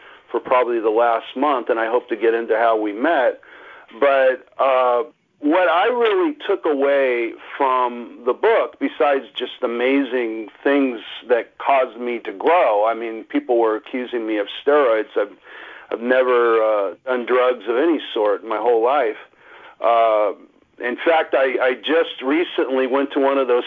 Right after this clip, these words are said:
C B D stores, and I, I felt like I was really, you know, really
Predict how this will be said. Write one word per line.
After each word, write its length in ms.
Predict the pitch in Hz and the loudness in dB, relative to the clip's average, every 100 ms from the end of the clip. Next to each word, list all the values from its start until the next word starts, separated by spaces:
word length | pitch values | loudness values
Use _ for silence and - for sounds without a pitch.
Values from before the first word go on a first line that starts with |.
| - | -2
C 140 | 147 | -2
B 160 | 147 131 | 0 -2
D 220 | 131 156 - - | 0 0 -2 -4
stores, 380 | 117 107 107 104 | 0 2 0 -2
and 100 | 113 | -2
I, 300 | 110 107 95 | 0 0 -2
I 40 | 104 | 0
felt 200 | 143 120 | 2 2
like 160 | 123 | 2
I 80 | 117 | 2
was 120 | 110 101 | 0 0
really, 360 | 127 120 110 95 - | 0 0 -2 -10 -18
you 120 | - 113 | -10 -6
know, 160 | 98 | -6
really 300 | 101 117 120 | 0 0 0